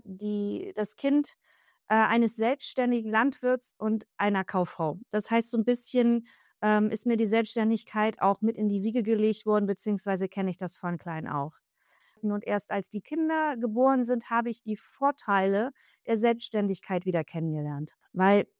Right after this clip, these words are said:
meine Tochter wird jetzt neunzehn, die Große. Die Kleine ist fast siebzehn und damals gab es ja nicht wirklich Kinderbetreuung in dem Sinne. Dieses war von acht bis zwölf Uhr. Und wie soll man von acht bis zwölf Uhr normal arbeiten gehen, wenn man wie ich hier auf dem Land lebt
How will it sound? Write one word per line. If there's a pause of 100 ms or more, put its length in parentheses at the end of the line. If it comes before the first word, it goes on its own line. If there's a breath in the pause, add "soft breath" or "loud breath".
(140)
meine
Tochter
wird
jetzt
neunzehn,
die
Große.
Die
Kleine
ist
fast
siebzehn
und
damals
gab
es
ja
nicht
wirklich
Kinderbetreuung
in
dem
Sinne. (180)
Dieses
war
von (360)
acht
bis
zwölf
Uhr.
Und
wie
soll
man
von
acht
bis
zwölf
Uhr
normal
arbeiten
gehen,
wenn
man
wie
ich
hier
auf
dem
Land
lebt